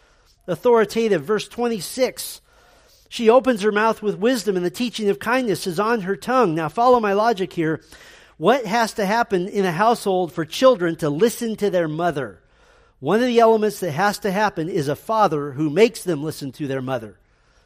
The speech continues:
And notice the example of praise that the husband gives at the end of verse twenty-eight. "Her husband also, and he praises her." Listen, that sort of positive teaching and conversation and input and discipleship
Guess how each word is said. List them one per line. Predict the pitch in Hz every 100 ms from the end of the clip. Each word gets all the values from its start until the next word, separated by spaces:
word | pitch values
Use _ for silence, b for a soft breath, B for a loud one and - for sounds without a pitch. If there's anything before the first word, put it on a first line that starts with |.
| _ _ _ _ _ _ _ -
And | 127
notice | 170 226 214
the | 208
example | 185 120 190 214 208 160
of | -
praise | - 196 214 233 240 180
that | 156
the | 151
husband | 175 214 190 202
gives | 170 214 170
at | 165
the | 175
end | 185 202
of |
verse | 185 190
twenty-eight. | - 214 196 185 202 226
"Her | 143 143
husband | 220 180 165
also, | 160 214 214 - 240 226 - B B
and | 151 139
he | 190 240
praises | - 226 226 185 214
her." | - 226 220 B B B
Listen, | - 220 202
that | 180 233 240
sort | - 247
of | 202
positive | - 202 226 220 190 165 -
teaching | - 254 - 196 160
and | 156 151
conversation | 214 233 220 190 214 233 - 185 185
and | 185 160 B B -
input | 262 262 - 190 -
and | 202
discipleship | 156 - 233 226 220 - 175